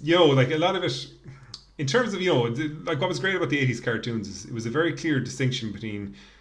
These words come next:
the good side and the bad side. Like, the baddies were just bad, that was it. They, there was no kind of, you know, trying to kind of justify their actions. Like, Megatron just wanted to get the power from Earth and just get off Earth and get back to Cybertron and things like that. The, the Autobots were obviously trying to kind of, you know, stop them, things like that.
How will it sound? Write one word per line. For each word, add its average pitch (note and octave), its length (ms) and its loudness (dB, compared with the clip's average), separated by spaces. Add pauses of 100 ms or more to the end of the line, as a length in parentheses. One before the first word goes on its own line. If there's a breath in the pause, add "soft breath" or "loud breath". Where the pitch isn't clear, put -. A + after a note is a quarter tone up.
the A#2 80 -8
good C3 200 2
side A#2+ 260 2
and A2+ 100 0
the G2+ 80 -4
bad G2+ 260 -4
side. G2 240 -12
Like, F#2 140 -14
the F#2+ 60 -12
baddies D#3+ 360 2
were C#3+ 100 -2
just C#3 220 -4
bad, A#2 300 0
that G2+ 80 -6
was G2 120 -8
it. G2+ 180 -4
They, G#2+ 120 -6
there G2+ 240 -10
was G2+ 140 -8
no B2+ 120 0
kind B2+ 240 0
of, A#2 80 -2
you B2 60 -2
know, A#2 220 0
trying A2 320 -6
to A2 280 -4 (500 loud breath)
kind C3 120 2
of A#2 80 0
justify C3+ 320 2
their A2+ 140 0
actions. A2+ 340 -2
Like, G#2 200 -6
Megatron A#2+ 420 0
just G#2 140 -6
wanted A#2 280 -2
to A#2 80 -8
get A#2 220 0
the G2+ 60 -12
power A#2+ 380 2
from A2+ 360 -6
Earth A#2 260 -2
and A2 140 -6
just G2+ 180 -10
get A2 140 -2
off A2+ 340 -4
Earth A2 220 -4
and G#2 80 -6
get G#2 120 -6
back G#2+ 180 -6
to C3 60 -12
Cybertron G#2 480 -6
and G2 120 -10
things G#2+ 160 -8
like G2 140 -10
that. D#3+ 280 4 (180)
The, G2+ 60 -10
the G#2 340 -8
Autobots A2+ 400 -6
were G#2 80 -10
obviously G2+ 220 -12
trying G2+ 260 -10
to G2 120 -14
kind G2 180 -12
of, - 140 -16
you A2+ 80 -8
know, - 80 -10 (100)
stop C3 300 -2
them, G#2 120 -6
things G2+ 140 -8
like G#2+ 160 -8
that. D3 220 -2